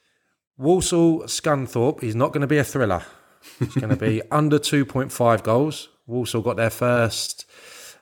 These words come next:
on Saturday last minute, I believe, and Scunny just a penalty to their name so far this season. And I think this,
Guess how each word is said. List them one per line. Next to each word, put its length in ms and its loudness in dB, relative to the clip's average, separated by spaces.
on 340 0
Saturday 400 2
last 340 2
minute, 360 -2
I 120 -2
believe, 500 2
and 180 -4
Scunny 420 -2
just 260 -4
a 40 -2
penalty 540 -2
to 120 -8
their 140 -2
name 260 -4
so 200 -4
far 200 -4
this 160 -6
season. 380 -4
And 140 -6
I 160 4
think 540 -2
this, 440 -4